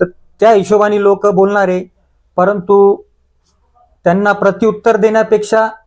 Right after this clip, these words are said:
साजेसं असं उत्तर देणं, जे अपेक्षित आहे तसं उत्तर देणं अपेक्षित लोकांना आहे. त्यामुळे काही बोलून किंवा लोकांना भावनिक करून,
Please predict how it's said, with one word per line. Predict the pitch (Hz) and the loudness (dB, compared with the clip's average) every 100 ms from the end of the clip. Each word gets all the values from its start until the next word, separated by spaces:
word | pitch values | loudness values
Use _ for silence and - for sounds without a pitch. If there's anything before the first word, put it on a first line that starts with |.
| _ - | _ -8
साजेसं | 170 170 208 208 220 | -2 0 0 2 2
असं | 208 214 | 2 0
उत्तर | 190 - 196 | 0 0 0
देणं, | 175 185 160 127 _ _ _ _ _ - 127 | 0 0 -2 -6 _ _ _ _ _ -8 0
जे | 185 | 0
अपेक्षित | - 214 214 202 | 2 -2 -2 0
आहे | 190 190 | 0 0
तसं | 196 190 | 0 0
उत्तर | 185 180 202 | -2 0 -2
देणं | 180 196 | 0 0
अपेक्षित | 180 185 196 196 196 - - | 0 -2 -4 -4 -6 -6 -2
लोकांना | 170 180 180 175 | 0 2 0 0
आहे. | 151 170 - _ _ _ | 0 -4 -8 _ _ _
त्यामुळे | 185 202 208 208 202 | -2 2 0 0 -4
काही | 175 175 214 226 | -2 0 0 -2
बोलून | 190 208 208 208 202 208 - _ _ _ - | 0 2 2 2 0 -8 -14 _ _ _ -2
किंवा | 190 202 202 | 2 2 2
लोकांना | 190 180 196 196 | 0 0 -2 -2
भावनिक | 160 160 180 190 190 | 0 0 0 -2 -2
करून, | 185 190 185 | 2 2 0